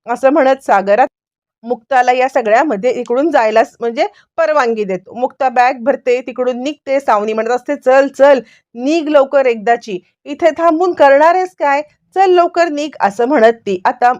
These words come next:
अ, इकडे सा-, मुक्ता जाण्याची वाट पाहत असते. घरामध्ये इंद्राची रडारड सुरू होते. स्वाती म्हणते, "दादूस, अरे ती प्रेग्नंट आहे, ती बाहेर गेली तर कसं होईल?" असं म्हटल्यावरती हे सगळं चालू असताना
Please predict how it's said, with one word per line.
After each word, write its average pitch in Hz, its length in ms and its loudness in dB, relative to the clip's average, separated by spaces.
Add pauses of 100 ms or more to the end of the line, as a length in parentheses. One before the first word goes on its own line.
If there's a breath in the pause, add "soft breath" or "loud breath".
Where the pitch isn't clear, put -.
अ, 208 100 2
इकडे 208 260 -2
सा-, 220 220 -2
मुक्ता 220 440 -6
जाण्याची 240 680 -6
वाट 302 240 2 (100)
पाहत 190 260 -6
असते. 190 320 -8 (280)
घरामध्ये 226 460 0
इंद्राची 214 560 -2
रडारड 202 300 0
सुरू 202 280 -4
होते. 196 360 -4 (180 soft breath)
स्वाती 220 380 0
म्हणते, 233 260 -2
"दादूस, 214 500 -2
अरे 226 180 0
ती 233 140 -12
प्रेग्नंट 262 640 0
आहे, 262 120 2
ती 302 160 -6
बाहेर 233 340 0
गेली 285 260 -6
तर 294 160 0
कसं 302 360 2
होईल?" 277 300 0 (280 loud breath)
असं 294 260 0
म्हटल्यावरती 359 680 0
हे 233 200 -4
सगळं 262 360 2 (100)
चालू 202 280 0
असताना 247 480 0